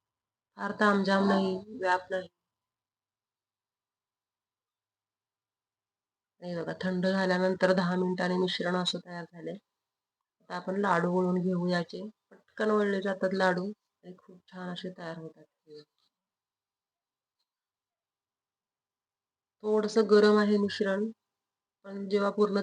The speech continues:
थंड होतं तेव्हा हे मोकळं होतं, त्यामुळं गरम गरमच लाडू वळून घ्यायचे. तर अशा प्रकारे आपले सगळे लाडू वळून झालेले आहे.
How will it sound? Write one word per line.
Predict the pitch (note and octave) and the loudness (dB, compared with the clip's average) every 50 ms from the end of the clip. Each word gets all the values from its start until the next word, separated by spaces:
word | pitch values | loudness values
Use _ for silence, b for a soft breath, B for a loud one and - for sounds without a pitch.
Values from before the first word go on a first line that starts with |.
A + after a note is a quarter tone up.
| G3 G3+ | 0 0
थंड | G3+ G3 G3 F#3+ | 0 0 2 2
होतं | G3 G3+ G3+ F#3+ - F#3+ F#3 F#3+ | 2 0 0 0 -2 -6 -6 -4
तेव्हा | F#3+ F#3+ F#3+ F#3+ | -2 -2 -2 -2
हे | F#3 F#3+ F#3+ | -2 -4 -4
मोकळं | F#3+ G3 G3 F#3+ - F#3 F#3 F#3+ | -4 -6 -6 -8 -10 -12 -12 -10
होतं, | G3 F#3+ F#3 - F3+ F#3 G#3 G#3+ | -10 -10 -12 -12 -16 -16 -16 -16
त्यामुळं | - _ _ F#3+ F#3+ F#3+ F#3+ F#3+ F#3 F#3 | -16 _ _ -16 -14 -10 -8 -8 -4 -2
गरम | G3 F#3 F#3 F#3 F#3 | 0 0 2 0 0
गरमच | F3+ F#3 F#3 F#3 F#3+ G#3 G#3+ - | 0 0 0 0 -2 -2 -2 -2
लाडू | B3 G#3+ F#3 F3 D#3 D3+ D#3 | 0 0 0 0 0 0 0
वळून | D#3+ D#3 D#3 D#3+ | 0 -2 -2 -6
घ्यायचे. | D#3+ - _ _ A3+ - _ - - _ _ _ _ _ _ _ _ _ _ _ _ _ _ _ _ _ _ - | -8 -12 _ _ -20 -20 _ -20 -20 _ _ _ _ _ _ _ _ _ _ _ _ _ _ _ _ _ _ -14
तर | - | -10
अशा | F#3+ F#3 - G3 | -8 -6 -6 -6
प्रकारे | F#3 - G3 - G3+ G3 | -4 -4 -2 0 2 2
आपले | F#3+ F#3+ F#3+ G3+ G3+ | 2 2 2 0 -2
सगळे | - - G#3+ F#3 F3+ - F#3+ F#3+ G3+ | -2 -2 -10 -12 -14 -12 -10 -6 -4
लाडू | G3 G3 F#3+ F#3+ F#3+ F#3+ | -2 -2 -2 -2 -2 0
वळून | F#3+ F#3+ F#3 F#3 G3 F#3+ | 0 0 0 0 0 0
झालेले | G3+ G3 F#3+ F#3 F3+ F3+ F#3 F#3+ | 0 -2 0 0 -2 -2 -2 -2
आहे. | F#3+ F#3 F#3 - F3+ F#3+ | -2 -4 -8 -10 -14 -18